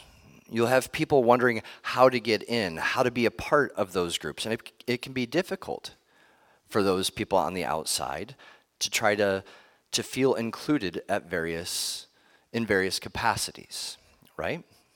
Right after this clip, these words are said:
And as a Christian, I was reflecting on, on these types of things this week.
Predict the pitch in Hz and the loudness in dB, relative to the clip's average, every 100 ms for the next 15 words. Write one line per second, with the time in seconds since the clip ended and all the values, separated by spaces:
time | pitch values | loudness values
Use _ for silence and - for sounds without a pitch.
0 | _ _ _ _ _ _ - 117 113 - | _ _ _ _ _ _ 0 0 0 0
1 | 190 - 98 95 107 - 175 - 107 90 | 0 2 2 0 -2 2 2 2 -2 0
2 | 95 92 76 101 110 107 113 113 92 - | 0 0 -2 -2 -2 -2 -2 -4 -6 -4
3 | 147 117 80 - 71 - | -4 -4 -4 -6 -6 -12